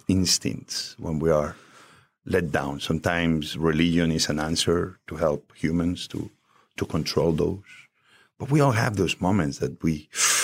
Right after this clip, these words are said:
in my case, you know, can be, I asked for X and my wife forgot to buy X, and I make a big deal out of it.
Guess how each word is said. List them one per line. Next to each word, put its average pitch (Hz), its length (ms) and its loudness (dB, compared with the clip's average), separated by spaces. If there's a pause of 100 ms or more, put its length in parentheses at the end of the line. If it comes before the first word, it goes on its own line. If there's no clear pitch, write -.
(760)
in 90 160 0
my 95 140 2
case, 87 640 0
you 76 100 -4
know, 71 220 -12 (680)
can 80 220 -2
be, 60 840 -2 (560)
I 82 220 -4
asked 82 300 0
for 76 180 2
X 82 320 0
and 73 520 -2
my 78 140 -2
wife 87 320 0
forgot 87 380 0
to 87 80 -2
buy 87 220 0
X, 73 400 -2
and 76 160 -8
I 82 80 -2
make 90 240 0
a 92 40 -2
big 76 220 -2
deal 82 220 2
out 73 120 -2
of - 160 -12
it. - 280 -16